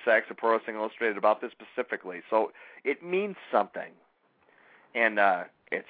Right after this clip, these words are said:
it's def-, it's given me a new purpose in Ring of Honor. I'm very happy that, uh, Larry Sweeney, my super agent, has negotiated for them to,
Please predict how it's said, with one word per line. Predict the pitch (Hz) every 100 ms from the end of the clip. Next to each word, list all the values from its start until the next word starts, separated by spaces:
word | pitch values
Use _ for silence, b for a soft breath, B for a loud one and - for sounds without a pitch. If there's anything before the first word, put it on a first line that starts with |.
| -
it's | 113 -
def-, | 127 131 -
it's | 110 -
given | 131 135
me | 120
a |
new | 110 117
purpose | 123 123 127
in | 123
Ring | 123 123
of |
Honor. | 120 120 123 - _ -
I'm | 95 90 90
very | 98 120 117
happy | 113 120 110
that, | 98 98 101
uh, | 98 92
Larry | 98 120 113 -
Sweeney, | 127 123 117 123
my | 107 92 92 -
super | 135 117 110
agent, | 107 104 113
has | 107 92 92
negotiated | 98 101 117 120 107 98 98 95
for | -
them | 95 98
to, | 101 92